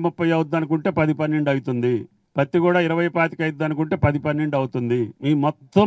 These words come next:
పెట్టుబడి పెట్టి, మీకు తల తాకట్టు పెట్టి మందులు కొడితే ఆ మాత్రం, ఒకరోజు చూసుకోకపోతే అవి కూడా పండవు. కాబట్టి దయచేసి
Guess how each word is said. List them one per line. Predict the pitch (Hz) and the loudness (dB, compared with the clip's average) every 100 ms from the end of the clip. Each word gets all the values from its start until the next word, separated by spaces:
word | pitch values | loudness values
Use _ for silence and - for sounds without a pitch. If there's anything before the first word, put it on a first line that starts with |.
| 165 | 6
పెట్టుబడి | 180 180 185 170 | 4 4 0 2
పెట్టి, | 170 160 190 196 175 | -2 -2 -2 0 0
మీకు | 165 135 156 147 - - - | -2 -2 -2 -2 -8 -12 -2
తల | 151 180 | 0 2
తాకట్టు | 170 170 185 160 170 | 2 4 2 0 0
పెట్టి | 175 - 165 | -2 -2 -2
మందులు | 160 170 156 | 0 0 4
కొడితే | 160 170 214 | 4 4 4
ఆ | 180 | 4
మాత్రం, | 170 151 - 104 - - 143 | 2 0 -4 -4 -10 -6 -2
ఒకరోజు | 151 170 190 170 | 2 2 4 2
చూసుకోకపోతే | 180 180 175 165 180 175 | 2 2 0 0 0 2
అవి | 160 | 4
కూడా | 160 170 | 4 2
పండవు. | 143 131 131 110 - | 0 0 0 -2 2
కాబట్టి | 139 160 180 160 | 4 6 4 4
దయచేసి | 175 170 190 180 | 2 4 2 2